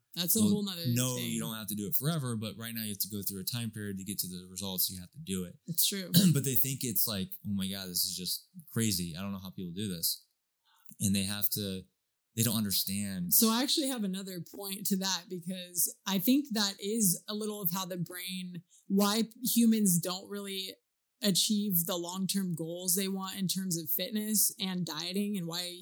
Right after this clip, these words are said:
Speaker 1: humans are so <laughs> bad at dieting is they see everything as having a really firm beginning and end point.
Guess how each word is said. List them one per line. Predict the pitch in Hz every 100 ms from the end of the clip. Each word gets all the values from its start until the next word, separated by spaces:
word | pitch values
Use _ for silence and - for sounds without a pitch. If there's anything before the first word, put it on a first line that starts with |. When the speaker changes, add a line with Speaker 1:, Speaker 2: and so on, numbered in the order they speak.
| 175
Speaker 1:
humans | 190 185 180
are |
so | 165 208 202
<laughs> |
bad | 190 214
at | 208 185
dieting | 185 175 202 226 226 - - - _ -
is | 220 196 180
they | 208 196
see | - 240 254 -
everything | 202 214 - 240
as | 208 170
having | 185 190
a | 175
really | 170 196 202
firm | - 202 196 175
beginning | - 160 180 185 202 208 -
and | 170
end | 175 175 170 -
point. | - - -